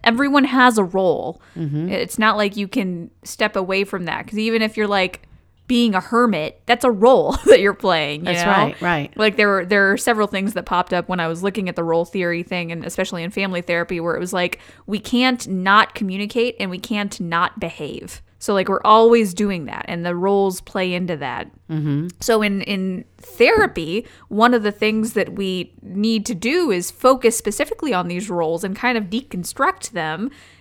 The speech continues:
Speaker 1: and see how they are affecting us. I mean, like everything else in therapy, it's building self-awareness, right?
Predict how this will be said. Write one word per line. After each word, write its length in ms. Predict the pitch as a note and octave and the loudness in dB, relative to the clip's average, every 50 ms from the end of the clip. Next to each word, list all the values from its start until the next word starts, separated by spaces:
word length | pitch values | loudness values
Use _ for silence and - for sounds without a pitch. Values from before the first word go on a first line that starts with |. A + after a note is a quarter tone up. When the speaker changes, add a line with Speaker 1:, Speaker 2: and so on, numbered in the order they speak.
| _ - | _ -8
Speaker 1:
and 200 | - G#3 G3 F#3 | -6 -6 -4 -4
see 400 | - - - - C4 C4 C4+ C#4+ | -6 -8 -6 -6 -4 -4 -4 -2
how 220 | C4+ A#3 G#3 G3 | 0 0 0 0
they 160 | F#3 F#3+ F#3+ | 0 -2 -2
are 240 | F#3+ F#3+ F#3 F3+ E3+ | 0 0 2 2 0
affecting 460 | E3+ E3+ - B3 B3+ - - A3 D#3+ D3 | -2 0 -2 -2 -2 -2 -6 -6 -6 -6
us. 160 | - F#3 - | -10 -8 -8
I 40 | F#3+ | -6
mean, 280 | F#3 F3+ F3 E3+ E3+ | -6 -6 -6 -6 -4
like 200 | - F3+ F3+ F3+ | -4 -4 -2 0
everything 360 | A#3 G#3+ F3 F#3+ F3+ - F3+ F#3+ | 0 -2 -2 -2 -6 -6 -4 -4
else 180 | G3+ G3+ - | -4 -4 -4
in 80 | G3 - | -6 -6
therapy, 400 | - E3 D#3+ D#3+ D#3 - E3+ E3+ | -4 -4 -4 -4 -6 -6 -8 -8
it's 140 | F3 - - | -8 -8 -6
building 340 | E3+ F3 F3+ E3 E3+ E3+ | -6 -4 -4 -4 -6 -8
self-awareness, 880 | A3 - F3 E3+ E3 - - D3+ E3 F#3 F#3 E3+ D3+ - - F#3+ - - | -6 -4 -4 -4 -4 -6 -8 -6 -4 -4 -4 -4 -6 -8 -10 -12 -12 -10
right? 400 | - D#3 D3+ D#3+ F3 A#3+ - - | -8 -8 -6 -4 -4 -6 -6 -8